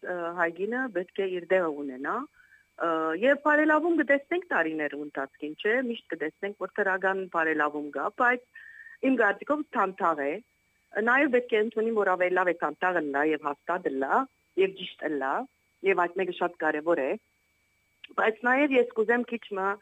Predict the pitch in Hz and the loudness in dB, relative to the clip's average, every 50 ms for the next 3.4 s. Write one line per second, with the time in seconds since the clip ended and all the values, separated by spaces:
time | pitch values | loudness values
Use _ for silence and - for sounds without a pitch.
0 | _ - - - _ - - 170 170 165 165 170 170 165 165 156 151 160 156 - | _ -20 -20 -20 _ -2 0 2 2 2 2 4 4 4 2 2 0 -2 -6 -8
1 | - - - - - - - - 269 247 254 240 214 214 214 208 196 202 208 220 | -12 -16 -18 -14 -14 -14 -4 -4 -2 0 2 2 2 2 2 2 2 2 2 0
2 | 226 - - - 160 147 139 139 139 143 147 _ - 160 156 151 165 202 196 196 | 0 -2 -6 -8 -6 -4 -4 -4 -6 -8 -10 _ -4 -4 -2 0 0 0 0 -2
3 | - - 151 156 - - 151 - | -4 -4 -4 -4 -4 -8 -10 -12